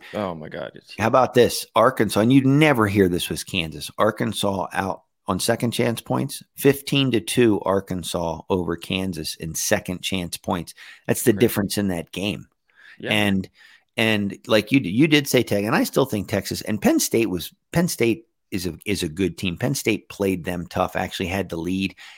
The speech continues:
Speaker 2: In
Speaker 1: Yeah.
Speaker 2: fact, I'll say this, if Funk's back-to-back threes where he was wide open and
Speaker 1: Oh,
Speaker 2: both of
Speaker 1: yeah.
Speaker 2: them are in and out, if they go in,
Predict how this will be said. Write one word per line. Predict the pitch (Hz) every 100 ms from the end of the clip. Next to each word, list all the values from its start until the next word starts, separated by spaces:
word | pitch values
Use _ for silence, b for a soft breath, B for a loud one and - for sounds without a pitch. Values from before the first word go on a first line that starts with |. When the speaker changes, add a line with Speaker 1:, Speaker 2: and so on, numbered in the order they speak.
| B
Speaker 2:
In | 143 110
Speaker 1:
Yeah. |
Speaker 2:
fact, | 135 131 -
I'll | 110
say | - 113
this, | 107 107 -
if | 107 -
Funk's | - 135 151 - - - -
back-to-back | - 113 117 - 127 95 104 101 -
threes | - 101 95 95 107 104
where | 92 78
he | 104
was | 87 82 76 -
wide | 71 73 71 85 87 95 95 -
open | 90 92 107 101
and | 85
Speaker 1:
Oh, |
Speaker 2:
both | 95 107 98
of |
Speaker 1:
yeah. | 110
Speaker 2:
them | 113
are | 110
in | 117 113
and | 113
out, | 113 113 -
if | 104 -
they | 101 131
go | 143 139 135
in, | 143 151